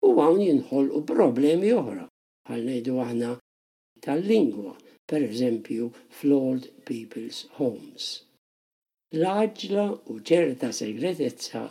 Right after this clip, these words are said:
jadukx taħseb fuq kwistjonijiet bħal dawn. Iva, hi ħaġa ħafifa, avolja li tirrigridi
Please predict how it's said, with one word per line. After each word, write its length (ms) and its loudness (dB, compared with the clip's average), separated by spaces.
jadukx 460 2
taħseb 720 0
fuq 280 -8
kwistjonijiet 1160 2
bħal 260 -12
dawn. 320 -2
Iva, 320 4
hi 140 -2
ħaġa 480 -2
ħafifa, 640 0
avolja 600 2
li 140 -6
tirrigridi 840 -8